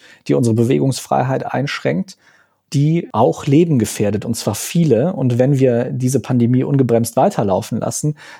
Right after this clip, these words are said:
dann sogar richtig viele Leben. Und trotzdem agieren wir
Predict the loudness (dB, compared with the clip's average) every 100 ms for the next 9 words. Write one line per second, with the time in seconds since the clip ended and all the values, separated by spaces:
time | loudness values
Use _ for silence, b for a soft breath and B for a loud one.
0 | -2 0 4 2 2 -2 -4 -6 -6 -2
1 | -2 -2 -2 -2 -4 b b b b b
2 | b b _ _ -2 0 0 -2 -2 0
3 | 2 2 2 -2 b b b b -2 -2
4 | 2 2 2 2 2 2 2